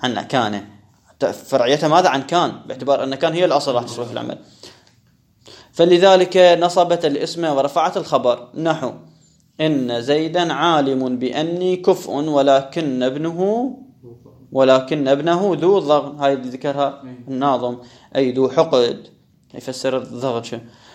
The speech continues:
Speaker 1: ونحو: "ليت عبد الله مقيم ولعل أخاك راحل وكأن أباك أسد". ولا يجوز في هذا الباب. القاعدة، القاعدة الآن يصل إلى ماذا؟ النقطة الثالثة، الترتيب.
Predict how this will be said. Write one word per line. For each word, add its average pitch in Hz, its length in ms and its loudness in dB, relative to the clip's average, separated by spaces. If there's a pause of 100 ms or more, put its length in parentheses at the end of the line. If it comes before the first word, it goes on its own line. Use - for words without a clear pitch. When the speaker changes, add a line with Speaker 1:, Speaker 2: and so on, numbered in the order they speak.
(340)
Speaker 1:
ونحو: 156 360 2
"ليت 147 280 2
عبد 120 300 0
الله 139 420 4
مقيم 131 480 -2
ولعل 127 680 -4
أخاك 131 440 0
راحل 139 480 4
وكأن 123 600 -6
أباك 131 440 -2
أسد". 135 340 2 (260)
ولا 123 340 0
يجوز 113 480 -10
في - 280 -12
هذا 139 300 -2
الباب. 117 280 -2
القاعدة، 113 520 0 (300)
القاعدة 127 360 -4
الآن 135 200 -6
يصل 139 240 -6
إلى 135 160 0
ماذا؟ 139 220 -2
النقطة 123 280 -8
الثالثة، 131 300 -2
الترتيب. 123 560 -6